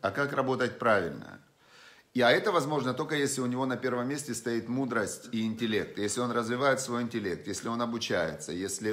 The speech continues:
он осознанный, если он, э, учится постоянно и размышляет, э, размышляет о том, как,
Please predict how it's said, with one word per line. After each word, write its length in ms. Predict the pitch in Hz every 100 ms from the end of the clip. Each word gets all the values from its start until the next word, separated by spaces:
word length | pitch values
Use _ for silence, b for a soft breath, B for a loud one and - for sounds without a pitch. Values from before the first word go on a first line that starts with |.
| -
он 380 | 127 131 131 127 B B B -
осознанный, 840 | 110 - 135 120 98 104 87 87
если 440 | 87 104 - 113
он, 420 | 113 - 135 139 139
э, 280 | 131 123 117 -
учится 400 | 147 151 151 120
постоянно 920 | 120 117 - 123 127 135 135 127 113 - B B -
и 120 | 139
размышляет, 1120 | 143 120 123 120 - 135 131 131 131 127 -
э, 300 | - 104 107 104
размышляет 560 | 110 123 113 131 123
о 40 | 113
том, 240 | 127 120
как, 560 | 110 135 131 127 -